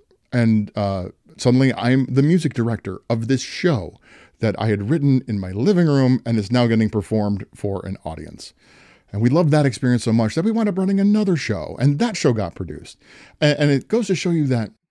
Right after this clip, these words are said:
if I hadn't made a decision at that lunch table in middle school, my whole life would be different. So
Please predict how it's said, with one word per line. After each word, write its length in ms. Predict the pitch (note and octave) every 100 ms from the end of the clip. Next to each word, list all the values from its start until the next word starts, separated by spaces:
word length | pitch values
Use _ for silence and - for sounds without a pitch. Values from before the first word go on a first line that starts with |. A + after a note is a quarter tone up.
| D3+
if 140 | B2
I 180 | - A#3+
hadn't 460 | G3 D3 E3 D#3+ -
made 420 | B2 A#2+ A#2+ A#2
a 60 | A#2
decision 580 | A2+ - A2 F#2+ E2 _ -
at 140 | G#2+
that 160 | A#2 A#2
lunch 260 | D3+ D#3+
table 480 | - A2 F2+ F2 - -
in 280 | B2+ A#2+ G#2+
middle 180 | C3 G#2
school, 400 | - F#2 - _ _
my 160 | B2 C3+
whole 560 | B2 B2 E3 E3 D#3 -
life 520 | - A2+ B2 A2+ - -
would 180 | A2+ G#2
be 140 | G#2
different. 540 | F2 E2+ - - - _ _ _ _ _ _ _ _
So 560 | - C#3+ C3 A#2 -